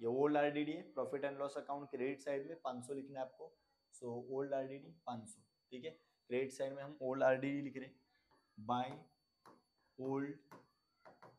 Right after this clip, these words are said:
आरडीडी and old आरडीडी is five hundred, ठीक है। चलिए, Next item check करो एक बार, Sales है तीस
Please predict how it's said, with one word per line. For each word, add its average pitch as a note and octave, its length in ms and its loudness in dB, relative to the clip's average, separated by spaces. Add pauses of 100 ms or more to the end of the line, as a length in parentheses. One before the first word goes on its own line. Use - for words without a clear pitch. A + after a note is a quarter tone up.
(220)
आरडीडी C3+ 480 0 (640)
and A2+ 420 -8
old C3+ 120 0
आरडीडी A#2+ 440 -2
is E3+ 80 -8 (500)
five G2+ 200 -4
hundred, G2+ 280 -12 (160)
ठीक B2+ 140 -6
है। F3 80 -2 (600)
चलिए, G2+ 240 -18 (880)
Next D3 320 0
item C#3+ 240 -2
check C#3+ 280 -8
करो D3+ 200 4
एक C#3 120 -6
बार, D3 280 -2 (1300)
Sales D3+ 500 0
है F3 80 -4 (640)
तीस F#3+ 320 0